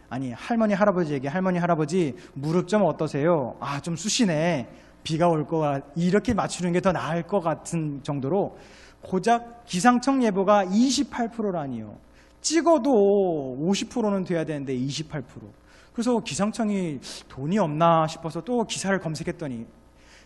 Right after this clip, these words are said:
몇 년 전에 오백구십억짜리의 슈퍼컴퓨터를 도입을 하고,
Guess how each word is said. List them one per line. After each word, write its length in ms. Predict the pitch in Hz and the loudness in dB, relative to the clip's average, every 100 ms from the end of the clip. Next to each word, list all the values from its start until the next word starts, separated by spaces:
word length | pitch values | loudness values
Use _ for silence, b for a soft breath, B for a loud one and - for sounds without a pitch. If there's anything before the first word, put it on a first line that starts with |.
| B - _ _ | B -20 _ _
몇 180 | 151 156 | -2 0
년 240 | 165 214 | 2 2
전에 300 | 202 190 190 190 | 2 2 0 0
오백구십억짜리의 1400 | 160 180 196 202 - 175 - 185 202 - 190 170 170 170 | 4 4 4 2 0 -6 -4 -2 -2 -2 -2 0 -2 -2
슈퍼컴퓨터를 840 | - 285 254 - 226 214 202 185 | -2 0 0 0 -2 -2 0 -2
도입을 340 | 160 139 120 123 | -2 -6 -6 -10
하고, 320 | 127 - | -14 -16